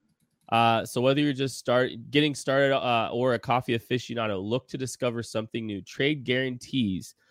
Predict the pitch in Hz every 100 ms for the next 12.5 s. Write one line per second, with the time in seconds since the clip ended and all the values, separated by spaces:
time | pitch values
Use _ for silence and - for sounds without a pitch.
0 | _ - 120 113 107 113 120 120 - 117
1 | 110 113 107 104 107 107 - 107 107 113
2 | 113 104 101 101 98 95 - 165 165 98
3 | _ - 107 127 120 113 123 113 117 -
4 | 110 107 117 131 135 - 117 113 90 107
5 | 113 107 113 95 104 - 110 107 104 -
6 | 104 107 98 92 92 - - _ - 101
7 | 101 104 104 - 101 95 104 107 - -
8 | 110 110 104 101 98 - 104 - 92 107
9 | 107 - 101 101 101 - 107 107 - 101
10 | 95 90 95 - - - 110 135 143 -
11 | _ _ _ - 107 107 76 104 127 180
12 | - 117 135 92 117